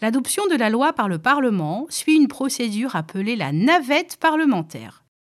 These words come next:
Chaque texte doit être examiné successivement par l'Assemblée nationale et par le Sénat, selon un processus de va-et-vient entre les deux assemblées. Cet examen,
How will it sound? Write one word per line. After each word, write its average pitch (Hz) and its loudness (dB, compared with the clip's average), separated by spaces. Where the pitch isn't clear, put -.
Chaque 285 -4
texte - -12
doit 165 -6
être 147 -10
examiné 226 0
successivement 220 -4
par 117 -8
l'Assemblée 254 -2
nationale 156 -8
et 320 -2
par 208 -4
le 151 -4
Sénat, 139 -10
selon 254 2
un 175 2
processus 294 -2
de 156 -2
va-et-vient 165 -4
entre 160 -10
les 147 -6
deux 311 0
assemblées. 185 -6
Cet - -4
examen, 240 0